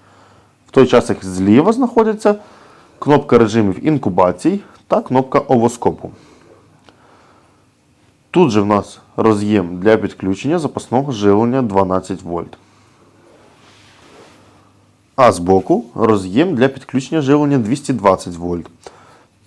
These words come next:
Також на верхній кришці у нас присутній овоскоп. Давайте ознайомимось більш детально із нашою технічною частиною.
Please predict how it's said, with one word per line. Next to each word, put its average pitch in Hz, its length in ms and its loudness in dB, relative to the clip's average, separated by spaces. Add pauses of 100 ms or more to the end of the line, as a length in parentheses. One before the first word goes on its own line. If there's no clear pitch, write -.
(880)
Також 123 400 4
на 135 80 2
верхній 120 320 2
кришці 117 380 0
у 156 120 -6
нас 175 160 -4
присутній 165 600 -4
овоскоп. 110 500 0 (4000)
Давайте 95 300 4
ознайомимось 101 520 6
більш 92 240 4
детально 92 480 4
із 87 140 0
нашою 95 320 2
технічною 87 480 0
частиною. 78 480 -2